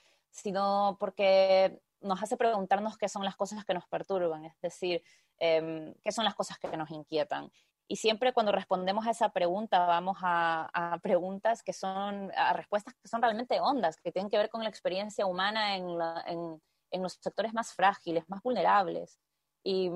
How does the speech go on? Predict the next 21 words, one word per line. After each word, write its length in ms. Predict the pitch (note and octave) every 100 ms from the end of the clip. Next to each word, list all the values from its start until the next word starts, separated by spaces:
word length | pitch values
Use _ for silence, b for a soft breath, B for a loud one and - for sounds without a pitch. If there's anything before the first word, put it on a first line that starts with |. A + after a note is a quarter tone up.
| F3 - - -
y, 140 | -
y 140 | - G3
a 80 | G3+
mí 160 | B3
me 100 | D#4
gusta 600 | C#4+ C#4+ - C4+ C4 B3
explorar 460 | G#3+ - G#3 G3+ G3+
allí, 320 | F#3+ F3+ F3 _ _
¿no? 260 | F#3 A3 A#3
Y, 280 | F#3+ F3+ C3+
y 40 |
sí 140 | F#3+ A#3
que 100 | A#3+
siento 440 | - G#3+ G#3+ G#3+
que, 220 | G3 E3+ - b b
que 80 | G3
por 160 | - G3
eso 180 | G3
los 120 | G3+ G3
lib-, 240 | G3 F#3
los 380 | - F3+ - -